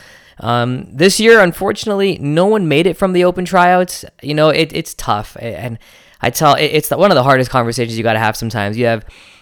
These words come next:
you know, we're, we're one of the biggest colleges, if, if not, I always say we're the biggest college in Canada, and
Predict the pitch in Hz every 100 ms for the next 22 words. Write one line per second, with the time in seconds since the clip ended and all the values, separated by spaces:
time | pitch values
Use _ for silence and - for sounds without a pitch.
0 | - 123 131 151 139 143 156 139 117 127
1 | 120 - 123 117 117 117 107 113 127 107
2 | 104 107 107 104 104 110 104 127 117 -
3 | 120 110 107 107 117 104 101 104 _ _
4 | _ _ _ - 120 120 117